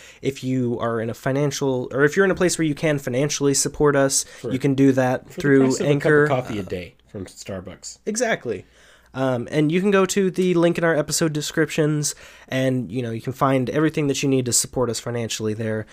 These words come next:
Speaker 1: If you're not able to do that, we understand. We're poor too. Mainly me. But,
Speaker 2: Me as
Speaker 1: you know, if you can tell people about us, if you can spread the love, you know, let some people know,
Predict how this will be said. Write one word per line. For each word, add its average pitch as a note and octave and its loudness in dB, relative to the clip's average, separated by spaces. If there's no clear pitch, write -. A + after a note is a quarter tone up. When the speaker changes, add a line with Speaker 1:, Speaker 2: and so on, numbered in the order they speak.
Speaker 1:
If C#3 -2
you're E3 2
not G3+ 4
able F#3 -2
to E3+ -10
do F3 2
that, E3 0
we A3 4
understand. F#3+ 2
We're C3+ 0
poor D#3+ 2
too. A#2+ -2
Mainly C3 -4
me. F2 -10
But, D#3 4
Speaker 2:
Me G#2 -14
as D#3 -6
Speaker 1:
you D3+ 0
know, A#2+ -2
if C#3+ 0
you F#3+ -2
can G3+ 2
tell G3 4
people G3 0
about F#3 2
us, F#3 2
if C3 -10
you C#3 -4
can B2 -4
spread E3+ 2
the D#3 4
love, D#3 6
you C3+ 2
know, B2+ 4
let C3+ 2
some B2+ 0
people D#3+ 0
know, D3+ 2